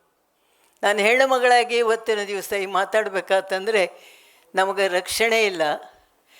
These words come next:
ಹೆಣ್ಣುಮಕ್ಕಳಿಗೆ ಭವಿಷ್ಯ ಇಲ್ಲ, ಹೆಣ್ಣುಮಕ್ಕಳಿಗೆ ಸುರಕ್ಷತೆ ಇಲ್ಲ. ಇವತ್ತಿನ ದಿವಸ ಯಾವ ಹೆಣ್ಣು ಮಗಳು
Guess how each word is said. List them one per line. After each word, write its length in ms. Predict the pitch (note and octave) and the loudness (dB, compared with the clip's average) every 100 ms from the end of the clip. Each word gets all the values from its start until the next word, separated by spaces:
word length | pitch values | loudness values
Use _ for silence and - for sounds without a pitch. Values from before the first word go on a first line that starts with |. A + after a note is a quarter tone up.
| - - _ | -20 -20 _
ಹೆಣ್ಣುಮಕ್ಕಳಿಗೆ 760 | A3 A#3+ B3+ A#3+ A#3 A3 G#3 | 2 4 4 2 0 -2 -2
ಭವಿಷ್ಯ 520 | G3+ F#3+ G#3 A3+ - A3+ | 0 0 2 -2 0 0
ಇಲ್ಲ, 260 | F#3+ D#3 C#3+ D#3+ - - _ _ _ _ _ _ | 0 -2 -2 -2 -6 -20 _ _ _ _ _ _
ಹೆಣ್ಣುಮಕ್ಕಳಿಗೆ 760 | - A3+ A#3+ A#3+ A#3 A3+ A3 - | 0 2 2 0 0 0 -2 0
ಸುರಕ್ಷತೆ 840 | - B3 C4+ - A#3+ A#3 A3 F#3+ | 4 6 6 2 -4 -4 -4 -6
ಇಲ್ಲ. 160 | F3+ | -8
ಇವತ್ತಿನ 540 | E3+ E3+ E3 E3+ - D#3+ D#3 | -10 -10 -10 -12 -12 -14 -12
ದಿವಸ 260 | D#3+ - C#3+ B2+ - _ _ _ _ _ _ _ _ | -14 -6 -4 -4 -6 _ _ _ _ _ _ _ _
ಯಾವ 460 | F#3+ G#3+ B3 C4+ C4+ | 4 6 8 8 6
ಹೆಣ್ಣು 500 | B3+ A3+ B3 B3+ B3+ | 4 2 0 0 -2
ಮಗಳು 680 | A#3 A3 B3 G#3+ D#3+ - | -2 -2 -2 -2 -6 -16